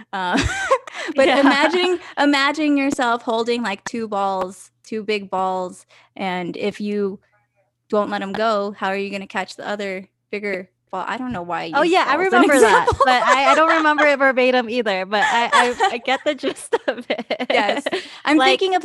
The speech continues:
Speaker 2: you have to
Speaker 1: spears.
Speaker 2: let go for new things to come in. You have to let go of the old for, like, to welcome new things into your life. New, more, maybe even, uh, more amazing things to come into
Speaker 1: Mm-hmm.
Speaker 2: your life.
Speaker 1: Yeah,
Speaker 2: Yeah.
Speaker 1: and I guess the reason why I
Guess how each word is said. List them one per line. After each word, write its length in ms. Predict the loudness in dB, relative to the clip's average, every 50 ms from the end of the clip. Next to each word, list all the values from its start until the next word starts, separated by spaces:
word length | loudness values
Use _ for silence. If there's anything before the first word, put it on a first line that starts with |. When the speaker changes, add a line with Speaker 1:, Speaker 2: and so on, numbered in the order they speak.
| -4 -4
Speaker 2:
you 140 | -2 0
have 260 | 2 4 4 4 4 4
to 140 | 2 0
Speaker 1:
spears. 0 |
Speaker 2:
let 280 | 2 2 0 0 0 -2
go 380 | -2 0 2 2 2 0 -2 -4 _
for 160 | -2 0 0
new 200 | 0 -2 -6 -6
things 320 | -6 -4 -6 -6 -6 -8 -10
to 120 | -10 -12 -8
come 260 | -6 -6 -6 -6 -6
in. 260 | -8 -8 -8 -8 -10
You 80 | -10 -10
have 100 | -10 -10
to 80 | -8
let 200 | -8 -8 -8 -6
go 240 | -6 -4 -4 -4 -4
of 120 | -6 -8
the 140 | -10 -12 -10
old 380 | -8 -8 -6 -6 -6 -8 -10 -14 _
for, 220 | -8 -6 -6 -6
like, 340 | -6 -8 -8 -10 -12 _ _ _ -20 -20 _
to 100 | -14 -12
welcome 400 | -10 -8 -8 -8 -8 -10 -14 -14
new 200 | -14 -14 -14 -16 -14
things 320 | -14 -14 -14 -14 -14 -16
into 260 | -18 -18 -18 -16 -16
your 140 | -14 -14 -12
life. 260 | -10 -10 -10 -10 -12 _ _ _ _ -10
New, 340 | -8 -6 -6 -6 -6 -8
more, 320 | -10 -10 -10 -10 -10 -12 _ _ _ -16
maybe 340 | -10 -8 -6 -6 -6 -6 -8 -8
even, 340 | -8 -8 -8 -10 -10 -12 -20 _ _ _ -8
uh, 60 | -8
more 380 | -8 -8 -10 -12 -10 -8 -8 -8
amazing 520 | -8 -8 -10 -10 -10 -10 -8 -10 -12 -12 -12
things 480 | -14 -16 -16 -16 -18 -18 -20 -20 _ _ _ _ _
to 80 | -20 -12
come 240 | -6 -4 -2 -2 -2
into 220 | -4 -6 -8 -10
Speaker 1:
Mm-hmm. 20 | -12
Speaker 2:
your 180 | -12 -14 -14
life. 320 | -12 -12 -14 -14 -16 -20 _ _ _ _ _ _ _ _ _ _ _ _ _ -20 -10
Speaker 1:
Yeah, 220 | -4 -2 0 0 0
Speaker 2:
Yeah. 40 | 0
Speaker 1:
and 100 | 0 0
I 40 | 0
guess 160 | 0 -2 -4 -6 _ _ -8 -4
the 100 | -4 -2
reason 360 | -2 -2 -2 -2 -2 -2 0
why 380 | 0 0 2 2 0 0 -2 -2 -4
I 580 | -4 -2 -2 -4 -4 -6 -10 -12 -10 -10 -10